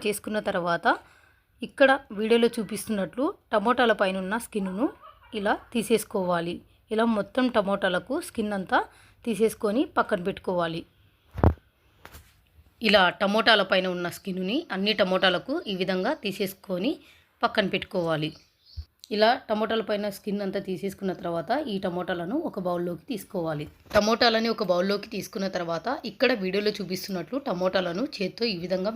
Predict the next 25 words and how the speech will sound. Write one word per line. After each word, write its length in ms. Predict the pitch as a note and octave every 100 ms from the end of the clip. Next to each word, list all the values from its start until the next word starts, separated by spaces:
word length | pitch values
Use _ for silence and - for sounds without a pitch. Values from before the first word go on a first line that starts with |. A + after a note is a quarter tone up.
| F#3
మెత్తగా 380 | - G3+ F#3+ A#3+
మెదుపుకోవాలి. 720 | F3+ E3+ - - F3+ F3 E3 A#3+
మీకు 160 | A3 C4+ -
చేత్తో 260 | A3 A#3 B3+
ఈ 20 | G#3+
విధంగా 280 | G3 G3+ A3 -
చేయడం 280 | - G3 G3+ F#3+
రాకపోతే 560 | F3+ G#3 - F#3+ F#3+ G4+ - _ _ _ _ -
పప్పు 200 | D#4+ D#4+ A3+
గిత్తితో 320 | B3+ A3 G#3+ F#3
కానీ 220 | F3+ G3 F4+ - _ _ _ _ _
పొటాటో 320 | A3 G#3+ B3 C4+
మ్యాషర్‌తో 420 | A3 F#3+ G#3 - G3+
కానీ 200 | F#3+ G3 D#4+ -
చాలా 160 | G#3 F#3
మెత్తగా 380 | F3+ - G3 G3+ D#4+ - _
చేసుకోవాలి, 720 | G#3 G3 - G3+ F#3 F3+ F#3 F4+ - G#3+
లేదంటే 400 | G3+ F#3+ F3+ A#3 F4+ - F#3
మిక్సీ 260 | G3 - B3+
జార్లోకి 400 | A3 F#3+ G3 A3 A#3+
ఈ 40 | G#3+
టమోటాలు 400 | F#3 F#3+ G#3 F#3+
వేసుకొని 420 | F3+ - F#3+ F3+ D#4+ F#4 -
కచ్చాపచ్చాగైనా 800 | G3+ B3+ A#3+ - G#3+ G3 G3+ C#4+
మిక్సీ 240 | G3 -